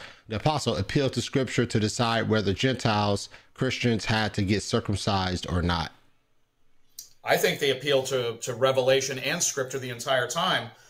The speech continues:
Speaker 2: Uh, if you recall in Acts fifteen, you have, uh, Peter relaying his experience. He's relaying divine revelation in real time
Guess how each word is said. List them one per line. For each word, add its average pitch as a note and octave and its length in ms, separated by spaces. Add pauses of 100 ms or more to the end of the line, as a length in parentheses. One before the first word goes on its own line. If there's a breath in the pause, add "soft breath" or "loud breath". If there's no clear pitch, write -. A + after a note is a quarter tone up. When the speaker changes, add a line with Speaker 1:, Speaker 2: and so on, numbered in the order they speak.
(260 soft breath)
Speaker 2:
Uh, A#2+ 220
if A2+ 100
you C3 80
recall D#3 460
in C3+ 60
Acts C3 220
fifteen, D#3 520
you B2+ 100
have, B2 340
uh, A2 360 (560 soft breath)
Peter E3+ 600
relaying C3+ 920
his C3+ 200
experience. C#3+ 600
He's C#3+ 180
relaying D#3 640
divine D3+ 400
revelation D3+ 560
in C3 120
real C#3 180
time C3 460